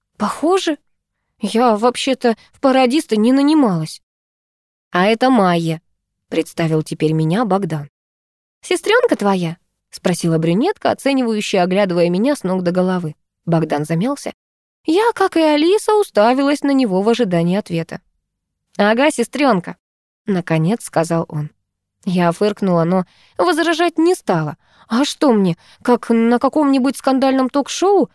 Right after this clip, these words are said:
завопить: "Это неправда, он все врет"? И так уже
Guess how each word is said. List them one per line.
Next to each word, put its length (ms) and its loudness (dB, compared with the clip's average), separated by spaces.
завопить: 600 0
"Это 220 -2
неправда, 640 2
он 180 2
все 280 0
врет"? 460 2
И 80 2
так 240 0
уже 340 0